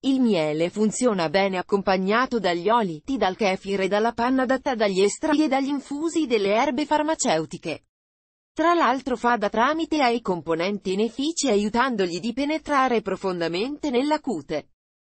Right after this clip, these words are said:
Conoscendo le caratteristiche degli altri prodotti si può ottenere una composizione maggiormente benefica che permetterà di raggiungere gli obiettivi specifici.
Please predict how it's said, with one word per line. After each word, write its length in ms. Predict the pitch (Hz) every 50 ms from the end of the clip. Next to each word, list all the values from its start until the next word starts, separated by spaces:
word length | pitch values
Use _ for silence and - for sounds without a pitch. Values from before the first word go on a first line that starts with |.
| _ _ _ _ _ -
Conoscendo 640 | 247 233 214 202 - - 254 247 254 240 214 208
le 80 | 208 196
caratteristiche 920 | - 208 190 185 196 - _ 196 190 208 240 220 - - 196 - - 185 165
degli 240 | 175 170 175 175 180
altri 320 | 208 254 247 - - 233
prodotti 480 | - 196 185 175 208 240 247 - 262 254
si 180 | - - 277
può 200 | - 220 226 226
ottenere 600 | 226 226 - 233 220 226 240 240 277 311 320 302
una 220 | 254 226 202 180 -
composizione 840 | - 214 202 185 - 190 185 170 190 180 - - 196 190 180 175
maggiormente 680 | 175 175 185 180 190 226 226 220 220 226 262 262 - 233
benefica 460 | 196 208 226 220 - 185 165 - 160 156
che 120 | - 180
permetterà 640 | - 220 208 214 208 214 214 - 240 226 247 262 269
di 140 | 196 196 196
raggiungere 680 | 180 175 170 156 185 220 240 226 196 202 180 165 165 160
gli 160 | 202 240 269
obiettivi 600 | 285 240 233 294 302 294 - 320 339 339 294 294
specifici. 800 | - - - 262 247 - 302 320 311 - 196 151 - 165 143